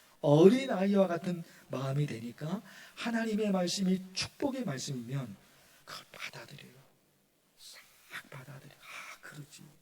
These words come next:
내가 어떤 신앙으로 살면 이 성경에 기록된 이 축복의 말씀이 나한테,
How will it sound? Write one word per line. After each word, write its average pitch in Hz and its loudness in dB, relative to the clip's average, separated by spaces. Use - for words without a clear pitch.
내가 123 -2
어떤 190 2
신앙으로 175 -4
살면 151 -4
이 226 -2
성경에 240 2
기록된 196 4
이 202 4
축복의 262 -4
말씀이 185 0
나한테, 196 -4